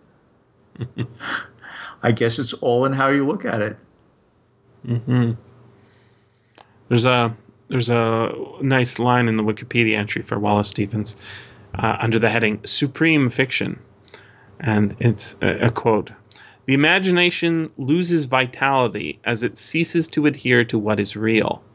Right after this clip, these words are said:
Speaker 2: When it adheres to the unreal and intensifies what is unreal, while its first effect may be extraordinary, that effect is the maximum f-,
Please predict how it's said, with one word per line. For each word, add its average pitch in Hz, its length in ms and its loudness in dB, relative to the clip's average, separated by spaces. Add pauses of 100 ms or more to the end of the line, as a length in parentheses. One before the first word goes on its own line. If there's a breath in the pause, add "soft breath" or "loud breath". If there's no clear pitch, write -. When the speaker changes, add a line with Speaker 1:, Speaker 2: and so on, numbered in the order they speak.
(400 soft breath)
Speaker 2:
When 120 140 0
it 127 140 2
adheres 151 640 0
to - 120 -2
the 139 180 2
unreal 123 580 2
and 120 180 -2
intensifies 123 800 0
what 117 160 0
is 107 100 -4
unreal, 117 600 0 (260 soft breath)
while 127 260 2
its - 180 -8
first 175 300 -2
effect 131 320 -2
may 117 160 2
be 110 160 0
extraordinary, 107 800 -2 (480 soft breath)
that 135 180 2
effect 131 420 -2
is 117 180 -6
the 120 100 -2
maximum 120 600 0
f-, 127 180 -16